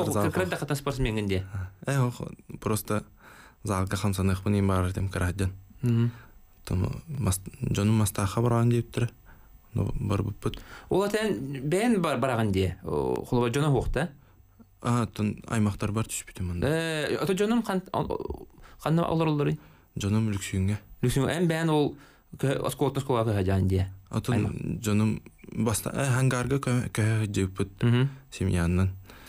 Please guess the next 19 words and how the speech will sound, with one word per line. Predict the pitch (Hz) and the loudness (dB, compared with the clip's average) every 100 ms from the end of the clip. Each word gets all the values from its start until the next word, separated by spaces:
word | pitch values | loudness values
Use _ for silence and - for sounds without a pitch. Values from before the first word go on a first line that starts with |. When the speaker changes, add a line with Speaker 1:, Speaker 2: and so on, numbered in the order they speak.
| - - - | -20 -12 -2
Speaker 1:
Антон | 98 92 92 95 | 0 2 2 2
арктаха | 95 98 - 92 95 104 101 - - _ - - | 2 -2 0 -2 0 0 0 -2 -10 _ -20 -4
әбәләгым | 98 87 87 90 104 | 0 2 2 2 4
олар | 104 95 | 4 4
олар. | 92 92 95 | 4 2 0
Speaker 2:
Мм, | - 120 123 | 2 4 4
аны | 120 | 4
бар | 123 | 2
бит | 107 | 2
инде. | 98 92 | 4 4
Speaker 1:
Вернән | 87 | 2
жып-, | 90 90 95 | 0 -4 -2
аха. | 92 87 87 - - - - - | 0 2 0 -6 -20 -20 -20 -2
Ну, | 101 | 0
бир | 98 95 | 2 0
сыл | 95 95 | 2 2
вернән | 92 92 90 | 2 2 2
жыбытым. | 87 87 95 - - - - - - | 2 2 0 -2 -12 -20 -20 -20 -4
Антон | 92 85 87 90 | -2 0 2 0